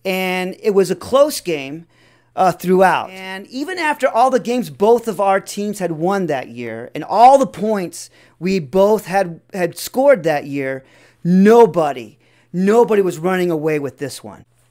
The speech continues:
It was late in the game, and our offense was driving. We finally moved the ball into their territory, and we were getting deep,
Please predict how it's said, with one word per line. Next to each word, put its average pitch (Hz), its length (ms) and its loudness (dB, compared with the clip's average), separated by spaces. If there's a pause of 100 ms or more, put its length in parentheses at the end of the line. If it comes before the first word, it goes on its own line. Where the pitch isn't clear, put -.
(160)
It 202 120 6
was 202 440 -2 (260)
late 196 300 -2
in 247 80 -2
the 240 60 0
game, 143 580 -4 (520)
and 160 240 -2
our 170 180 2
offense 190 520 -4
was 135 160 -10
driving. 139 680 -4 (960)
We 175 120 0
finally 247 500 4
moved 220 300 2
the 180 80 -6
ball 196 320 0
into 185 260 -6
their 170 180 0
territory, 165 600 -6
and 147 100 -4
we 180 60 0
were 180 140 0
getting 151 400 -2
deep, 139 380 -6